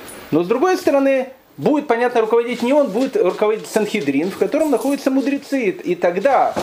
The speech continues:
и тогда земля Израиля имеет какое-то будущее на выживание. Аристабул, второй ее сын, он был очень похож на ее, э, покойного мужа,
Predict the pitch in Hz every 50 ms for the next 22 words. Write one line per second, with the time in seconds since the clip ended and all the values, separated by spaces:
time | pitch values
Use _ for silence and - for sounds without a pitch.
0 | - - 139 - 190 190 196 214 196 147 131 - - - - - - - - -
1 | - - - - - 135 180 202 214 240 233 220 220 220 233 277 302 285 285 247
2 | 226 220 214 - - 165 185 202 254 277 262 - - 202 208 - 226 226 208 220
3 | 214 202 190 185 - - 127 139 160 240 247 220 214 - - 196 185 185 175 175
4 | 170 170 180 170 139 101 92 82 71 - - - - - - - - - - 151
5 | 220 294 285 - - 254 185 151 135 131 127 - - 202 185 156 131 123 127 151
6 | 147 - 214 226 254 285 - - - - - - - - - - - - - 170
7 | 208 240 285 302 - 277 269 240 226 226 247 240 233 - 226 214 208 208 208 208
8 | 214 208 196 196 - - - 147 143 143 147 147 151 147 - 165 - 190 185 175
9 | 170 170 165 160 135 107 - 85 -